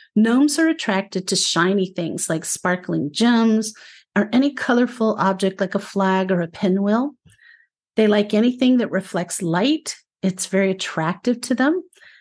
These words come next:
They like a gazing ball, which helps them to see through it into the dark corners of your garden. And they enjoy, uh, soft, soothing music, can also tempt them for a visit or to stay. So be sure to add a nice wind chime or two.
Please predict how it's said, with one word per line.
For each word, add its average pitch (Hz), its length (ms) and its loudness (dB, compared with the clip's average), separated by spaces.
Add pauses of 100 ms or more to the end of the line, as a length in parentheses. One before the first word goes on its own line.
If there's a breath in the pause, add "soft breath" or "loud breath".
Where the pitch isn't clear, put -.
(300 soft breath)
They 214 140 4
like 208 220 2
a 202 60 2
gazing 208 720 2
ball, 214 340 2
which 202 200 -2
helps 190 300 -2
them 196 180 -2
to 170 80 -4
see 185 340 0
through 180 260 2
it 214 120 2
into 185 240 0
the 180 100 -4
dark 180 380 -4
corners 185 440 2
of 170 140 0
your 175 120 0
garden. 180 640 -2 (640 soft breath)
And 262 320 2 (380)
they 269 280 4
enjoy, 240 680 4
uh, 196 380 -2
soft, 240 640 0
soothing 220 720 0
music, 185 540 0
can 190 160 -2
also 185 320 0
tempt 214 420 0
them 208 220 2
for 190 220 -2
a 185 40 0
visit 185 380 0
or 185 100 2
to 185 180 -4
stay. - 580 0 (460 loud breath)
So 214 200 2
be 214 120 2
sure 247 300 0
to 226 180 -4
add 214 140 -2
a 202 60 -4
nice 190 480 0
wind 196 340 2
chime 175 380 0
or 170 100 -6
two. 170 440 -6